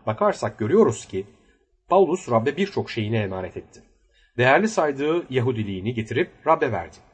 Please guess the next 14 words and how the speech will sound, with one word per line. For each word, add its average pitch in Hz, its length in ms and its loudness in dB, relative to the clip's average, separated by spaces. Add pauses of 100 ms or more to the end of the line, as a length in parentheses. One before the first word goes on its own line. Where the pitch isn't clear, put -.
(480)
Benyamin 196 340 6
soyundan 151 420 -2
oluşu 113 440 -4
bir 156 100 -4
zamanlar 151 540 0
ona 160 360 0 (340)
onur 151 280 4
verirken 139 480 -2 (240)
bunu 175 240 -2
hiçe 180 240 -4
sayıp 143 380 -2 (360)
Mesih'e 135 500 -4
teslim 98 320 -6
etti. - 280 -18